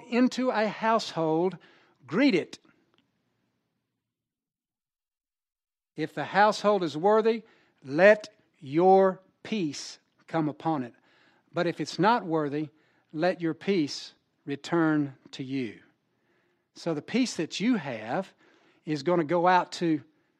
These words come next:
another individual. And if there's a son of peace, it says one place, in the house, both of your peace are gonna be in there. So what I like to tell people is gather together with other believers that are full of peace.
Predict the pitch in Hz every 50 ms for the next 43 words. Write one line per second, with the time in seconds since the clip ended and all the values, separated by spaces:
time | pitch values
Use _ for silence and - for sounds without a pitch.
0 | _ _ _ _ _ - - 143 156 175 185 170 170 170 170 165 156 165 233 269
1 | 202 170 160 139 131 - 170 175 170 - 180 165 135 156 135 - - - 233 294
2 | 302 233 - - - 180 165 156 151 - 156 - - - 180 170 160 131 143 160
3 | 180 190 175 - 165 151 147 139 - - - 214 220 214 202 185 160 131 - 165
4 | 202 240 254 240 196 180 175 - - - - _ _ _ _ _ _ _ _ _
5 | _ _ _ _ _ _ _ _ _ - 147 131 202 262 269 - 214 165 147 160
6 | 147 - - 175 160 143 - 160 151 151 147 143 143 143 151 151 160 175 170 -
7 | - 185 175 180 220 208 202 214 233 220 196 190 - - - - - - 175 175
8 | 160 - - 170 165 - 170 165 180 190 175 - - 131 175 196 214 214 208 190
9 | 185 156 170 196 202 196 180 175 170 190 190 175 165 143 160 170 202 247 233 156
10 | 156 151 143 - 160 156 151 143 - - 190 175 151 - - - 254 233 190 147
11 | - - -